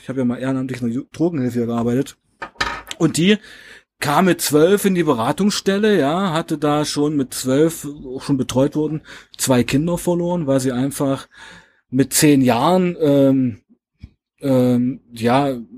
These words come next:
Kontakt zu einer älteren Männergruppe bekommen hat, äh, Crystal-Konsumenten.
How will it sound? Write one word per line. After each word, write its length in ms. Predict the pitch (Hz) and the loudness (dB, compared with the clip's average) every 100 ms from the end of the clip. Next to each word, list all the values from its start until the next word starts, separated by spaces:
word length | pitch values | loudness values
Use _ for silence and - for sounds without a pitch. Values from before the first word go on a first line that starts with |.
| 123 117 123 135 - - | -14 -14 -14 -16 -16 -4
Kontakt 440 | 139 127 139 - | -2 0 -2 0
zu 80 | 143 | 0
einer 440 | 131 123 123 139 | 2 2 2 -2
älteren 300 | 127 139 123 | -4 -2 0
Männergruppe 460 | 120 139 151 175 170 | 0 -2 -4 -6 -6
bekommen 400 | 160 170 165 160 | -6 -6 -6 -4
hat, 320 | 160 - - | -8 -10 -12
äh, 140 | - 120 | -8 -8
Crystal-Konsumenten. 1120 | - 135 - 147 156 147 139 147 160 165 | -6 -8 -8 -8 -8 -8 -6 -6 -8 -12